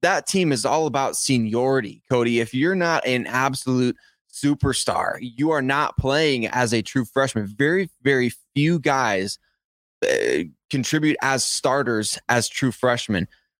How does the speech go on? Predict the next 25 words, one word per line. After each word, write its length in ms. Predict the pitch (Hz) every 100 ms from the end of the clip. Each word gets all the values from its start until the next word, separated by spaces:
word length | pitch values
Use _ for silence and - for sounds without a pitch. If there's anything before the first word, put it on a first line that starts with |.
| -
When 140 | 127
a, 80 | 127
when 220 | 120 135 131
a 60 |
guy 180 | 113 170
like 160 | 196 -
Riley 400 | 113 123 131 131
Moss 340 | 113 113 113
comes 300 | - 117 107
in 160 | 104 104
and 120 | 98
does 200 | 92 110
the 100 | 110
things 300 | - 117 113
that 100 | 107
he 120 | 107
did, 180 | 101 107
like 200 | 95 117
I 80 | 127
said, 280 | 107 107 90
playing 280 | - 120 117
over 220 | 101 107
twenty-six 560 | - 120 120 - 117
hundred 240 | - 110 98
snaps 480 | - 113 101 85